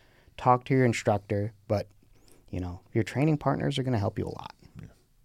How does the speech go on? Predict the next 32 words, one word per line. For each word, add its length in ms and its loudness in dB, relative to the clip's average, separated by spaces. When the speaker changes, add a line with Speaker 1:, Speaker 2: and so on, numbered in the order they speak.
Speaker 1:
So, 420 -2
Speaker 2:
Okay. 100 -18
Speaker 1:
any 160 -8
closing 320 0
thoughts? 380 -4
Speaker 2:
No, 360 6
that's 260 0
just, 280 4
uh, 360 6
that's 280 -2
something, 520 0
<sighs> 340 -10
if 120 -10
anybody 180 2
ever 100 0
needs 200 0
any 240 -2
help, 200 -10
t-, 120 -10
make 240 0
sure 140 2
to 60 6
message 400 4
us, 120 -2
comment 320 4
us 140 0
in 100 0
it. 120 -2
That's 260 0
actually, 420 0
you 120 -4
know, 200 -2